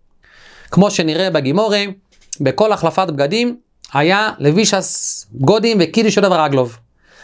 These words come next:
היה גם קידש יודו ורגלוב לפני זה, זה לא היה כאן, כמו שהגימור מיד תבאר. הביאו לו את התומיד, הביאו לו את קורם התומיד, קורצוי, הוא שחט אותו,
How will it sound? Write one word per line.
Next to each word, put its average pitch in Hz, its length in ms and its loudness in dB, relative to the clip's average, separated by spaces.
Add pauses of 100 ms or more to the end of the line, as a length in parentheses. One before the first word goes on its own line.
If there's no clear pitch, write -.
(120)
היה 143 360 0
גם 165 440 -2
קידש 180 200 0
יודו 165 120 2
ורגלוב 160 240 2
לפני 190 400 -2
זה, 226 200 0 (100)
זה 170 240 2
לא 175 100 4
היה 165 280 0
כאן, 214 300 -2 (160)
כמו 196 220 0
שהגימור 185 380 2
מיד 175 180 2
תבאר. 135 300 0 (1120)
הביאו 180 480 0
לו 226 200 0
את 202 320 -2
התומיד, 190 460 0 (220)
הביאו 147 220 4
לו 196 60 2
את 180 60 0
קורם 196 220 2
התומיד, 196 360 -2
קורצוי, 202 600 -2 (260)
הוא 180 120 4
שחט 170 400 -2
אותו, 202 360 -2